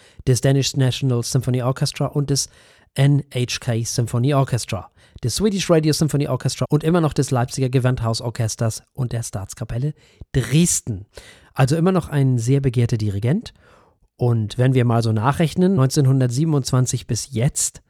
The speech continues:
ja, der Mann ist schon über neunzig, dirigiert aber immer noch im Stehen, weil er sagt, im Sitzen klingt's nicht. Naja. <laughs> Spri-, spricht übrigens Englisch, Deutsch und natürlich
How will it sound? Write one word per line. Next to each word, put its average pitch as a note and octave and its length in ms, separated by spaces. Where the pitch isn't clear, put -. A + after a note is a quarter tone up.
ja, E3 360
der F3 120
Mann D3 200
ist D3 140
schon D#3+ 160
über C3+ 200
neunzig, C3+ 640
dirigiert C#3+ 540
aber D3 160
immer G3 160
noch E3+ 140
im F3 100
Stehen, D3+ 320
weil C#3 140
er B2+ 80
sagt, C3 240
im D3+ 100
Sitzen B2+ 320
klingt's - 420
nicht. - 260
Naja. - 260
<laughs> - 240
Spri-, - 380
spricht G#3+ 420
übrigens E3 380
Englisch, G#3 720
Deutsch C#3+ 720
und E3+ 260
natürlich C#3+ 600